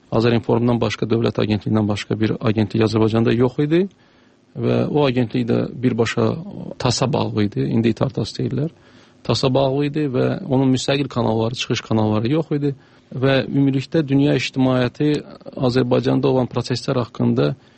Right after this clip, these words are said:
düzgün informasiya əldə eləyə bilmirdi. Bu fakt. Ona görə də məqsəd o idi ki, onda Azərbaycanda olan vəziyyətlə bağlı dünya ictimaiyyətinə düzgün informasiya çatdırmaqdır. Əsas məsələ bax bu idi. Yəni burada biznes layihə kimi biz bu məsələyə baxmırdıq.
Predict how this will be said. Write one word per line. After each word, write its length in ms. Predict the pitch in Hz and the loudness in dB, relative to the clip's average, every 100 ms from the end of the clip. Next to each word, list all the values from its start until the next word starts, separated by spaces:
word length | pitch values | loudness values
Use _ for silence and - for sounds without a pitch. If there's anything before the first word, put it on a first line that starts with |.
| _ - | _ 0
düzgün 340 | 127 120 135 120 | 2 4 4 2
informasiya 640 | 123 120 120 117 127 117 | 2 2 0 0 0 0
əldə 180 | 113 113 | 2 2
eləyə 160 | 113 110 | 2 0
bilmirdi. 460 | 101 98 - - - - | -2 -6 -18 -20 -12 -4
Bu 60 | 131 | -4
fakt. 400 | - - - - - _ | -2 -6 -8 -20 -20 _
Ona 160 | 139 175 | 2 4
görə 180 | 175 151 | 4 4
də 40 | 147 | 2
məqsəd 420 | 147 - 160 - | 0 -2 -4 0
o 140 | 156 | 0
idi 160 | 135 117 | 2 -2
ki, 80 | - | -2
onda 480 | 127 113 120 160 165 _ _ _ - | 0 2 2 2 0 _ _ _ -6
Azərbaycanda 560 | 127 127 127 127 139 147 | -2 2 2 2 2 2
olan 280 | 131 127 | 2 2
vəziyyətlə 420 | 127 117 131 123 120 | 0 0 0 -2 0
bağlı 340 | 120 120 127 151 - - | 0 0 -2 -4 -8 0
dünya 220 | 123 131 | 2 4
ictimaiyyətinə 460 | 120 - 120 120 127 | 2 0 0 0 0
düzgün 300 | 117 117 127 | 0 2 2
informasiya 480 | 113 117 113 113 - | 2 2 0 0 -2
çatdırmaqdır. 680 | - - - - 165 - _ _ - - 147 | -4 -4 -2 -2 -2 -8 _ _ -12 -2 0
Əsas 240 | 180 156 | 2 2
məsələ 320 | 139 131 139 | 0 2 0
bax 220 | 123 110 - | 0 -4 -2
bu 120 | 117 | -2
idi. 160 | - - _ 131 | -2 -10 _ -2
Yəni 200 | 131 127 | 0 2
burada 220 | 143 156 | 2 2
biznes 400 | 143 160 165 127 | 2 0 2 2
layihə 280 | 131 127 139 | 2 2 0
kimi 160 | 131 131 | -2 0
biz 120 | 123 120 | 0 0
bu 80 | |
məsələyə 360 | 120 - 120 120 | 0 0 0 0
baxmırdıq. 520 | 127 123 156 135 156 | 0 -2 -6 -4 -4